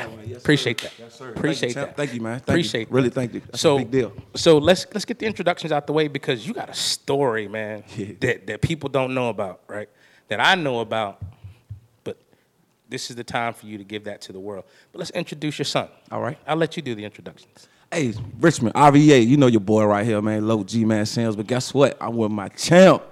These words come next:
Speaker 1: Mikael Kello, do it all, Sims, number one, V C U Rams. Let's get it.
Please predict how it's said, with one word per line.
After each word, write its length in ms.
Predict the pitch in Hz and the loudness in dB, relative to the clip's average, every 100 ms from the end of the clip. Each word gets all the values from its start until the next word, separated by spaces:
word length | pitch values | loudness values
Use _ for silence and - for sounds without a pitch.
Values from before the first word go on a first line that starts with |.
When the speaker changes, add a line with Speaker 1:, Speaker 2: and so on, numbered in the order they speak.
| - _ _ - | -20 _ _ -20
Speaker 1:
Mikael 760 | 107 _ - 147 139 127 98 - _ | -20 _ 0 4 4 4 0 -16 _
Kello, 560 | - 135 147 127 104 98 | -4 0 2 2 2 2
do 240 | 135 139 | 4 4
it 120 | 123 | 4
all, 320 | 120 131 123 110 | 4 4 2 0
Sims, 560 | - 143 151 143 113 | -4 2 4 4 2
number 220 | 120 131 | 0 -2
one, 360 | 120 123 139 113 | 0 2 2 2
V 120 | 117 | 0
C 180 | 131 - | -4 -4
U 120 | 127 | -6
Rams. 420 | 120 123 127 117 110 | -4 -4 -6 -8 -12
Let's 160 | 107 | -20
get 240 | 92 - | -14 -14
it. 80 | 92 | -14